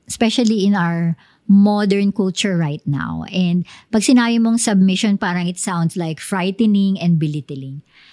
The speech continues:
Pero hindi po yun ang ibig sabihin nito. First, I just want to read submission. Now,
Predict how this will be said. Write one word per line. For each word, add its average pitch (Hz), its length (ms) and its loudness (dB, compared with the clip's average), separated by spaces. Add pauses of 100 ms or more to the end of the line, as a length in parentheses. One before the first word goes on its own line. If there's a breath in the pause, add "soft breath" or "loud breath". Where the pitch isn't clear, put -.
(300 soft breath)
Pero 285 320 0
hindi 277 560 2
po 269 160 -2
yun 240 240 0
ang 196 160 6
ibig 180 320 -2
sabihin 160 640 -2
nito. 135 320 -10 (1040 soft breath)
First, - 560 -2 (400)
I 220 240 -2
just 226 160 -2
want 214 400 0
to 214 80 2
read 185 560 -2 (160)
submission. 190 800 4
Now, 262 320 0